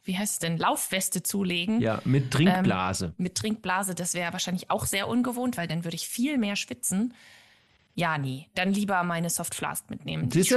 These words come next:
Speaker 1: schon
Speaker 2: genau, das, äh, lieber alles
Speaker 1: zu Hause
Speaker 2: da
Speaker 1: hab.
Speaker 2: nochmal, da nochmal checken, ob auch alles gut ist, die Softflask nicht jetzt ein Loch hat seit neuestem oder so. Ähm, und, ähm,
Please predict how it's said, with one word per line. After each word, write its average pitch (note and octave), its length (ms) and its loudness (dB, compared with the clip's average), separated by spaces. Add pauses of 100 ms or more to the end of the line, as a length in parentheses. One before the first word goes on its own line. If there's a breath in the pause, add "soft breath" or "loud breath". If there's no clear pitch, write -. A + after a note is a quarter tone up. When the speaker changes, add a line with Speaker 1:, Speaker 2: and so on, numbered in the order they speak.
Speaker 1:
schon - 0 -
Speaker 2:
genau, D3+ 320 4
das, B2 240 2
äh, G#2 340 0
lieber E3 280 4
alles D#3+ 240 4
Speaker 1:
zu - 0 -
Hause D3 180 6
Speaker 2:
da D3 60 6
Speaker 1:
hab. C#3 40 6
Speaker 2:
nochmal, C#3 280 4 (760 loud breath)
da A#2 200 2
nochmal A#2+ 240 4
checken, B2+ 320 2
ob G#2 180 2
auch B2 140 2
alles B2+ 260 2
gut C#3+ 180 4
ist, A2+ 240 0
die A2+ 60 2
Softflask A#2 680 0
nicht A2+ 200 2
jetzt A2 180 0
ein G#2 60 4
Loch G#2+ 220 2
hat - 340 -4
seit G#2+ 200 -2
neuestem G#2+ 460 0 (340 loud breath)
oder G#2+ 160 0
so. A2 280 0 (360 loud breath)
Ähm, B2+ 200 2
und, G3+ 260 4 (340 loud breath)
ähm, D3 300 2